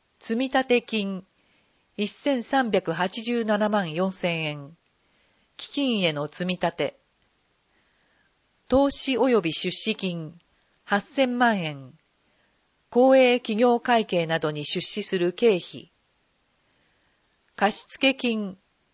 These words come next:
四百万一千円。生活資金等の貸付。繰り出し金、十二億九千四百八十九万四千円。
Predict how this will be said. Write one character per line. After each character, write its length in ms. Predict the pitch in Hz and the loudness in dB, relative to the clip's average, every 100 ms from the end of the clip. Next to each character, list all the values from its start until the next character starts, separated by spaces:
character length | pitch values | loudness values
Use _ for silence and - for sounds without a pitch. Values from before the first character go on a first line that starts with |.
| - | -4
四 200 | 220 269 | 0 2
百 260 | 269 254 247 | 0 0 0
万 260 | 226 170 | 0 0
一 100 | 156 | -6
千 300 | - 196 180 | -6 -2 0
円。 360 | 165 151 139 127 _ _ _ _ _ _ _ _ | -2 -4 -8 -16 _ _ _ _ _ _ _ _
生 240 | - 247 | 0 2
活 280 | 262 247 - | 2 0 -2
資 140 | - - | -10 -6
金 240 | 233 185 | -6 -6
等 300 | - 220 175 | 2 4 4
の 140 | 147 | 0
貸 280 | - 156 - | -4 -6 -6
付。 440 | - - 160 143 _ _ _ _ _ _ _ _ _ _ _ _ _ _ | -14 -6 -4 -4 _ _ _ _ _ _ _ _ _ _ _ _ _ _
繰 120 | 226 | -2
り 140 | 240 | 0
出 140 | 240 226 | 0 0
し 140 | - | -2
金、 440 | - 196 180 170 180 _ _ _ _ - | -4 -4 -4 -10 -16 _ _ _ _ -10
十 240 | 180 247 | -2 -2
二 200 | 254 247 | 0 -2
億 260 | 196 - 156 | -2 -2 -6
九 240 | - 240 | -2 -2
千 300 | 233 247 190 | 0 -2 -2
四 200 | 180 214 | 0 -2
百 280 | 190 160 156 | 0 -4 -4
八 280 | 151 175 208 | -6 -6 -4
十 220 | 214 208 | -2 -2
九 240 | 202 208 190 | -2 -2 0
万 280 | 196 160 | 0 -2
四 180 | 151 180 | -2 -2
千 320 | 180 180 160 | -2 -4 -2
円。 340 | 156 143 131 | -4 -6 -10